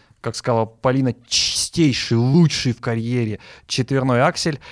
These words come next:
А, все набросились на Луну Хендрикс из-за интервью нашему сайту, где она сказала абсолютно правильные вещи.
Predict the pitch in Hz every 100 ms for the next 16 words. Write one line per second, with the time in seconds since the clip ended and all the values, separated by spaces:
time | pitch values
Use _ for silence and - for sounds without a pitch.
0 | - - - - 120 120 120 120 117 120
1 | - 196 196 151 160 160 123 117 - 135
2 | 151 147 - 156 117 104 - - 143 113
3 | 131 147 131 147 139 147 123 98 135 127
4 | 131 120 110 104 101 107 - - 135 110
5 | 110 101 127 120 120 113 - 135 120 123
6 | 110 110 123 - - 135 135 - 104 127
7 | 131 113 107 110 156 190 - 180